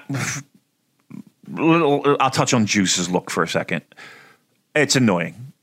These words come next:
<laughs> It's annoying to no end. I don't, I don't like it. And here's the thing. He's a guy, like, he's, like, an attractive guy, right? I think people would, would agree. He's an, he, I would c-, put him under the category of attractive. But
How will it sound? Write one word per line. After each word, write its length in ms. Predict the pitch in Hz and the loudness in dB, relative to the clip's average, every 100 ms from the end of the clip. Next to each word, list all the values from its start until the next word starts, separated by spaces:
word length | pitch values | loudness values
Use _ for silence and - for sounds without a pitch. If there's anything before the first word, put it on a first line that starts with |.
| - | 0
<laughs> 20 | 392 262 - 285 - 277 - | 2 2 2 0 0 0 0
It's 260 | - - | 0 0
annoying 360 | - 156 151 131 | 0 2 2 4
to 80 | 127 | 4
no 220 | 107 98 | 4 4
end. 160 | 87 | 2
I 120 | 120 120 | 2 2
don't, 320 | 143 117 - | 2 0 0
I 80 | 120 | 0
don't 380 | 104 92 101 87 | 2 2 2 0
like 180 | - - | -6 -6
it. 120 | - - - - - | -10 -10 -14 -12 -8
And 180 | - 190 | -2 4
here's 240 | 180 339 190 | 6 6 4
the 100 | 151 | 2
thing. 200 | 131 110 | 2 4
He's 220 | 202 220 | 4 4
a 40 | |
guy, 440 | 160 147 123 98 95 - - - _ _ _ _ - | 4 6 6 4 2 -6 -20 -20 _ _ _ _ 0
like, 120 | 156 | 4
he's, 160 | 254 | 6
like, 80 | 269 | 6
an 80 | 196 | 4
attractive 540 | 156 - 165 156 151 104 | 2 2 4 4 2 2
guy, 360 | 120 82 - - | 2 2 -2 0
right? 340 | 92 98 - - | 2 2 0 -4
I 80 | 117 | -2
think 260 | 151 - _ - | -2 -4 _ -4
people 280 | - 113 104 | 0 2 4
would, 180 | 92 92 - | 2 0 -2
would 260 | 95 85 - | -2 -2 -4
agree. 400 | 95 80 90 - | -6 -4 -8 -8
He's 200 | - 110 | -4 0
an, 120 | 117 117 | 0 0
he, 140 | 135 139 | 0 2
I 120 | 139 | 2
would 180 | 131 110 | 2 -4
c-, 60 | - _ | -10 _
put 140 | 156 | -2
him 200 | 127 127 - - - - - | -2 -4 -12 -18 -16 -16 -2
under 200 | 139 123 | 0 2
the 80 | 110 | 2
category 460 | - 139 117 113 110 | 2 0 4 4 4
of 100 | 95 | 2
attractive. 520 | 92 107 92 - - | 0 0 0 -2 -2
But 240 | 151 - | -2 -2